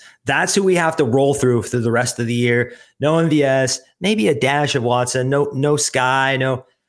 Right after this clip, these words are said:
like, you know, let's just ride, let's narrow our, uh, our touches down. Uh, thirty points per game. That's pretty lofty.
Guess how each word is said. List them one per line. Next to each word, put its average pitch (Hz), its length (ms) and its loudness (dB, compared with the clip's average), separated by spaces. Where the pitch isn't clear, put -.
like, 123 320 -2
you 147 140 -2
know, 120 180 0
let's 135 240 0
just 131 220 -2
ride, 117 680 0
let's 120 160 -4
narrow 147 600 0
our, 120 400 0
uh, 107 340 -2
our 120 120 -2
touches 117 480 -2
down. 101 480 -2
Uh, 123 220 0
thirty 202 220 2
points 165 240 0
per 127 120 -2
game. 98 320 -4
That's 196 200 0
pretty 165 160 -2
lofty. 113 440 -2